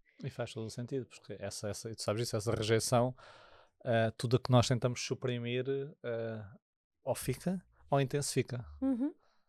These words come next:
Speaker 1: Só esses dois aspectos não, não, não, não
Speaker 2: Exatamente.
Speaker 1: anulas, não anulas, ou metes no segundo plano. E tá ali a,
Speaker 2: Exatamente.
Speaker 1: em fazer ruído, ruído, um bocadinho, mas está a fazer ruído. Ou então
Speaker 2: Claro.
Speaker 1: volta para cima, tipo aquela bola que tu metes debaixo de água, né? Uma bola ali de, de, de borracha e ela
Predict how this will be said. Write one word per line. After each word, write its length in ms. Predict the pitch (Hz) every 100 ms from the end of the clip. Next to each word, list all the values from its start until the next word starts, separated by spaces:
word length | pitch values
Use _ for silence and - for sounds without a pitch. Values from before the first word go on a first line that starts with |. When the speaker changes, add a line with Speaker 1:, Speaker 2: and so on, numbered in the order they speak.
| _ _ _
Speaker 1:
Só 200 | - 117
esses 140 | 104 -
dois 180 | 113 107
aspectos 340 | - 117 -
não, 200 | 123 120
não, 160 | 120 117
não, 60 | 117
não 100 | 120
Speaker 2:
Exatamente. 340 | 131 131 - 135
Speaker 1:
anulas, 340 | 117 110 -
não 100 | 117
anulas, 320 | 110 113 104 110
ou 40 |
metes 200 | 110 -
no 80 | 120
segundo 240 | - 117
plano. 280 | - 131 110 - - - -
E 100 | 143
tá 100 | 139
ali 220 | 127 127 127
a, 60 |
Speaker 2:
Exatamente. 160 | 117 131
Speaker 1:
em 300 | 120 113 107 - -
fazer 200 | - 123
ruído, 340 | 113 120 156 - - _ _ _ -
ruído, 320 | 113 131 135
um 420 | 147 180 _ _ _
bocadinho, 240 | 139 170
mas 80 | 185
está 100 | 180
a 60 | 170
fazer 180 | 147 147
ruído. 220 | 127 110
Ou 40 |
então 280 | 117 151 170 - _ _ _ - -
Speaker 2:
Claro. 260 | - 311 123
Speaker 1:
volta 240 | 123 135
para 100 | 127
cima, 160 | 127 107
tipo 80 | 110
aquela 240 | 127 113
bola 300 | 110 120 113
que 80 | -
tu 80 | 120
metes 180 | 110
debaixo 300 | 117 110 104
de 60 | 117
água, 180 | 107 110
né? 100 | 110
Uma 180 | 107 104
bola 320 | 107 107 104
ali 120 | 107
de, 160 | 101 104
de, 160 | 104
de 80 | 101
borracha 480 | 101 110 117 113 131
e 20 |
ela 280 | 120 120